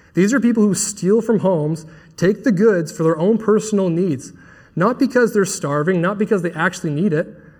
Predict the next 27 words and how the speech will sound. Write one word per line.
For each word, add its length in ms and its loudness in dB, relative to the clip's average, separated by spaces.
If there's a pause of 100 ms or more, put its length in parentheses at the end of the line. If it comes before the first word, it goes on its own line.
(440)
but 100 2
because 240 2
they 80 2
saw 220 -2
an 80 2
opportunity 600 0
where 300 2
there 160 2
was 200 -2
limited 520 0
policing 500 -2
or 140 2
they 120 4
saw 180 -4
limited, 440 0 (480)
uh, 180 -6
people 360 -2
holding 280 2
them 120 4
accountable, 600 0 (300)
and 100 -2
they 60 2
took 200 -4
advantage 360 2
of 100 2
it. 120 -8 (2500)
Lawlessness 800 -2